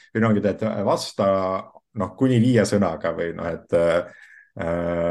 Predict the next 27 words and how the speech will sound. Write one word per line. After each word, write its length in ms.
vasta 360
minimaalse 680
tähtede, 580
tähemärkide 760
hulgaga 560
ja 80
siis, 260
siis 220
ta 140
hakkab 240
nagu 300
o-, 220
kompaktsemaks 680
võtma 320
ja 120
ei, 400
ei 80
heieta 400
nii 140
palju. 260
Et, 120
noh, 120
see 140
aitab 260
ka 80
muidu, 260
äh, 240